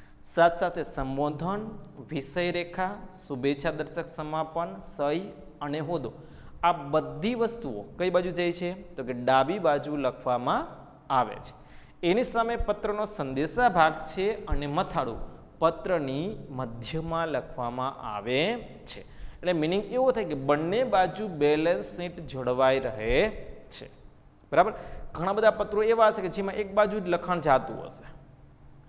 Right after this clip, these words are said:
બરાબર ને? આ શું કામે અસ્તિત્વમાં આવી એની પણ આપણે આગળ વાત કરશું.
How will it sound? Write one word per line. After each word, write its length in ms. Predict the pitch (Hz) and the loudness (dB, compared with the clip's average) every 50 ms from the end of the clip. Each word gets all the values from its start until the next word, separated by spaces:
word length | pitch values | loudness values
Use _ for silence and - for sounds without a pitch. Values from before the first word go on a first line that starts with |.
| - - - - - - | -20 -20 -20 -16 -6 2
બરાબર 180 | 165 214 247 214 | 4 4 4 4
ને? 120 | 135 107 - - - - - - - - - - - - - - - - - - - | 2 -2 -8 -12 -16 -18 -18 -18 -18 -18 -20 -20 -20 -20 -20 -20 -20 -18 -4 4 6
આ 80 | 180 | 6
શું 260 | 185 - - - - | 6 4 0 -6 0
કામે 220 | - 247 254 254 254 | 2 4 4 4 2
અસ્તિત્વમાં 540 | 240 220 - - 233 190 220 226 226 226 220 | 0 -2 -4 -6 -6 -2 -2 0 2 2 2
આવી 100 | 220 220 | 2 2
એની 180 | 202 196 202 | 2 2 2
પણ 120 | 202 208 208 | 2 2 2
આપણે 180 | 196 202 196 | 2 4 4
આગળ 140 | 190 190 202 | 4 4 6
વાત 240 | 185 185 180 180 - | 6 6 6 6 4
કરશું. 320 | 180 170 - - 185 - | -4 -4 -4 -6 -10 -10